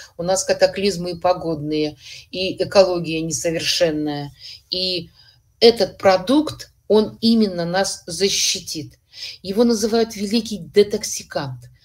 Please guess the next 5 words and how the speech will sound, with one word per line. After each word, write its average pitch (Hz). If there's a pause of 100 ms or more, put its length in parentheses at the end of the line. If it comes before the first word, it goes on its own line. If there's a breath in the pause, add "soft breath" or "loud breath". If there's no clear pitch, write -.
(140 soft breath)
маэстро 202
иммунитета, 190 (380 loud breath)
отец 226
всех -
антиоксидантов. 165